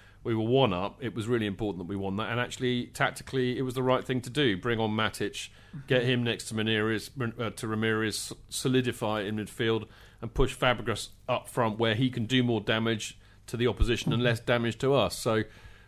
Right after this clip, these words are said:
you know, I mean, I just think it's a shame. I mean, the only other thing I'd say is somebody on Twitter, I can't remember who it was now, but somebody on Twitter was saying that they heard from somebody who sits very, very near the dugout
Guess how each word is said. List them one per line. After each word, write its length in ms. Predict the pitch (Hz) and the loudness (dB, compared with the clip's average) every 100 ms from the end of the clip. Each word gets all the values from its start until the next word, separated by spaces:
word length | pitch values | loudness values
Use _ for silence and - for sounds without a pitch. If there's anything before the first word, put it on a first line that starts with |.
| - | -2
you 120 | 127 | 0
know, 240 | 113 107 - | 2 0 0
I 60 | 135 | 2
mean, 220 | 139 135 | 2 2
I 100 | 165 | 2
just 180 | 170 165 | 2 2
think 220 | 151 131 - - - | 2 0 -8 -20 -4
it's 160 | - - | 0 2
a 40 | |
shame. 280 | - 196 147 - - | 6 8 8 4 2
I 40 | |
mean, 80 | 202 | 4
the 80 | 233 | 6
only 140 | 285 277 | 6 4
other 120 | 220 | 4
thing 160 | 190 135 | 4 4
I'd 80 | |
say 140 | - 110 | 4 0
is 80 | - | 4
somebody 340 | 214 226 180 | 4 4 4
on 140 | 147 127 | 4 2
Twitter, 480 | 90 80 104 95 - | 0 0 -2 -4 -6
I 60 | - | -14
can't 220 | - 143 | -6 -4
remember 160 | 131 120 | -2 0
who 80 | 135 | 0
it 40 | |
was 180 | 175 147 | -2 -2
now, 200 | 98 90 | -2 -4
but 200 | 107 - | -2 -2
somebody 240 | - 190 160 | -2 0 0
on 60 | |
Twitter 320 | - 123 - | 2 0 0
was 120 | 110 - | -4 -2
saying 340 | 123 110 101 | 0 0 0
that 160 | 101 - - - - - | -2 -4 -16 -20 -20 -8
they 500 | 120 151 151 139 - - - - - | 0 2 4 2 -4 -14 -20 -20 -16
heard 520 | - 170 180 107 98 - | 0 4 6 6 6 4
from 140 | 117 | 4
somebody 400 | - 151 127 104 | 0 2 2 2
who 100 | 107 | -2
sits 220 | - 110 | -4 -6
very, 260 | 110 127 127 | -2 2 2
very 220 | 117 113 | 2 2
near 180 | 113 110 | 2 0
the 60 | 101 | 2
dugout 580 | 117 113 87 65 - | 4 4 2 -8 -12